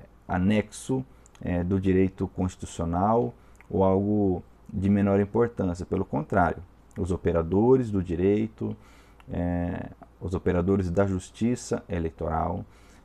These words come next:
têm, é, participado cada vez mais de forma efetiva e, e impactante no nosso cenário político. Bom, o, e o que seria esse direito eleitoral?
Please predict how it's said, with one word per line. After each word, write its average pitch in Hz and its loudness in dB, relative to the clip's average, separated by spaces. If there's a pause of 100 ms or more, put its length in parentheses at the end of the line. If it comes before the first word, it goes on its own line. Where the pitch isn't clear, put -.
(100)
têm, 107 4 (280)
é, 90 -2
participado 98 2
cada 98 0
vez 107 0
mais 92 0 (240)
de 85 -6
forma 90 -2
efetiva 101 -2 (340)
e, 92 0 (440)
e 90 -2
impactante 98 -2 (280)
no 95 0
nosso 95 0
cenário 87 0 (280)
político. 95 -2 (100)
Bom, 101 4 (800)
o, 131 2
e 139 8
o 139 4
que 214 2
seria 139 4
esse - -2
direito 110 4
eleitoral? 104 2